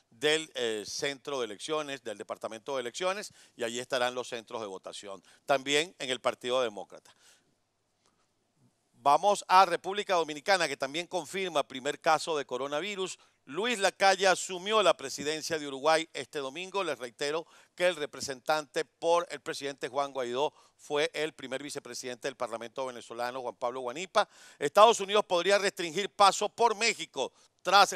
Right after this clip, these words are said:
riesgo de coronavirus, y el presidente Trump aseguran que se están tomando acciones agresivas contra esta enfermedad. Más abajo, así amaneció este lunes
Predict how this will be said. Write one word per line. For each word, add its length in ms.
riesgo 480
de 200
coronavirus, 720
y 100
el 140
presidente 560
Trump 240
aseguran 440
que 120
se 80
están 240
tomando 400
acciones 440
agresivas 800
contra 560
esta 520
enfermedad. 680
Más 460
abajo, 500
así 560
amaneció 560
este 180
lunes 380